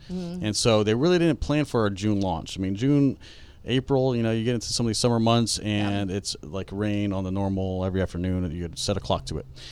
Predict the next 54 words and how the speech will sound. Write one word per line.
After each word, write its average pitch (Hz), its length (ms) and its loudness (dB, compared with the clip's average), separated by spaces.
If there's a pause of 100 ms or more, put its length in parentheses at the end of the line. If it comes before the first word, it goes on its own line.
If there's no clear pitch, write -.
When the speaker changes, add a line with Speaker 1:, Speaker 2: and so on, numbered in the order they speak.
Speaker 1:
Yeah. 95 480 2
Speaker 2:
Um, 90 140 -2
so 110 220 2
I, 107 120 2
I'm 107 160 -2
sure 120 280 0
that's, 113 420 0
uh, 98 400 2
I'm 101 100 -6
sure, 107 240 -2
you 113 80 -4
know, 104 100 -2
they're 98 120 -4
just 98 180 -4
looking 110 200 -2
f-, - 180 -10
forward 113 320 0
to 101 100 -4 (220)
getting 110 220 -2
this 107 180 -2
one 107 120 -2
up, 110 240 0 (360)
rescheduling 107 420 0
the 107 60 2
next 113 240 0
one 113 100 0
for 104 220 0
when, 101 340 0
you 101 80 -4
know, 104 80 -2
we're 95 140 0
out 110 180 2
of, 101 240 -2
you 85 100 -6
know, 95 160 0
hurricane 107 380 -2
season 101 500 -2
and 92 280 -4
the, 90 120 -6
and 95 160 -6
the 90 60 -4
wet 101 200 -4
season 95 380 -4 (400)
and 95 280 -2
able 101 240 -2
to - 100 -6
really 101 560 0 (680)
have 101 240 -4
a, 101 100 -6 (200)
uh, 92 240 -4 (180)
you 101 140 -4
know, 90 80 -4
consistent 104 500 -2
launch, 101 420 -2